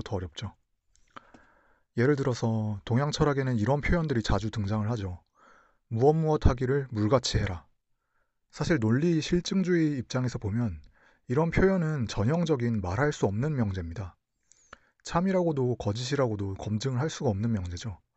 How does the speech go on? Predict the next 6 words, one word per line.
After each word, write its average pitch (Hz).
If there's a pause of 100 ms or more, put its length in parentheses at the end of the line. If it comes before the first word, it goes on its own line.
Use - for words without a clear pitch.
(380)
상선약수, 160 (640)
가장 147
좋은 117
것은 123
물과 107
같다. -